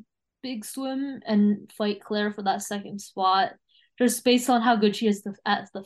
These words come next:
fifty and then also her hundred back. Um, this year she's been under fifty-nine this year. W-, only swimmer besides Ray can get under fifty-nine. She's been fifty-eight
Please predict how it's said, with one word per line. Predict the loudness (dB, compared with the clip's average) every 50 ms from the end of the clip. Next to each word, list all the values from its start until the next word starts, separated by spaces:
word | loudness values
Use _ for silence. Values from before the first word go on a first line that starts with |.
| -6 -4
fifty | -4 -4 -4 -4 -6 -6 -6 -6 -6 -6 -8 -8
and | -10 -10 -10 -10
then | -10 -8 -10 -10 -12 -16 _ _ _ _ _ _ _ _ _ _ _ -2
also | 0 0 0 0 -2 -2 0 0 0
her | -2 -2 -2 -4 -4 -6
hundred | -4 -2 0 0 2 0 -2 -2
back. | 0 2 2 2 2 0 -4 -12 -16 -14 _ -2
Um, | 2 2 2 2 0 -4 -10 -8
this | -2 2 2 4 4 2 2
year | 2 2 2
she's | 2 0 -2 -4 -4 _ -16 -8 -4
been | -2 -2 -2
under | -2 -4 -4 -4 -2 -4 -4 -6 -6 -8 -10 _ _ _ _ _ _ _ _ _ -2
fifty-nine | 2 2 2 2 2 2 4 4 4 2 2 0 -2 -2 -4 -4 -2
this | -2 -4 -4 -4
year. | -2 -2 -2 -2 -4 -6 -8 -10 -12 -14 _ -6
W-, | -4 0 2
only | 2 4 4 4 2 2
swimmer | 0 0 2 4 4 6 6 4
besides | 2 2 0 -2 0 -2 -2 -2 -2 -4 -6
Ray | -6 -8 -8
can | -8 -10 -8
get | -6 -6 -6
under | -6 -6 -8 -6
fifty-nine. | -4 -6 -6 -4 -4 -6 -6 -6 -8
She's | -10 -10 -8
been | -8 -8 -6
fifty-eight | -4 -6 -4 -4 -4 -4 -4 -4 -4 -6 -8